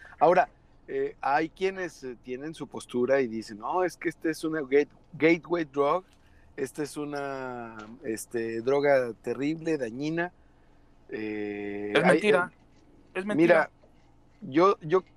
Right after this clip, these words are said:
Speaker 1: yo creo que, yo creo que sí es una droga de entrada, sí es.
Speaker 2: Sí, sí es,
Speaker 1: Desde
Speaker 2: claro.
Speaker 1: el momento en que es ilegal, porque te
Speaker 2: Ujú.
Speaker 1: tienes que acercar con un dealer que te puede
Speaker 2: Sí.
Speaker 1: vender,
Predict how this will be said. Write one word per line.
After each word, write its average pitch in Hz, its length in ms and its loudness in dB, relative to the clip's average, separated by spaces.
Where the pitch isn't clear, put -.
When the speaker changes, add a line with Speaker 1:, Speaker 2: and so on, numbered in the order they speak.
Speaker 1:
yo 180 200 0
creo 226 220 2
que, 208 360 0
yo 180 160 -10
creo 294 160 -10
que 247 100 -10
sí 233 140 -12
es 214 140 -12
una 214 180 -8
droga 175 460 0
de 139 100 -6
entrada, 151 500 -4
sí 165 240 -2
es. 151 320 -4
Speaker 2:
Sí, 214 140 -6
sí - 180 -6
es, 180 160 2
Speaker 1:
Desde 175 160 6
Speaker 2:
claro. 170 140 2
Speaker 1:
el 165 60 0
momento 180 420 0
en 202 80 0
que 185 160 0
es 175 140 -4
ilegal, 143 460 0
porque 156 280 -2
te 170 120 -4
Speaker 2:
Ujú. 131 100 -8
Speaker 1:
tienes 196 320 2
que 147 120 0
acercar 190 420 -2
con 196 180 -6
un 202 160 -8
dealer 170 320 0
que - 120 -2
te - 120 -2
puede 165 260 6
Speaker 2:
Sí. 180 60 2
Speaker 1:
vender, 170 420 0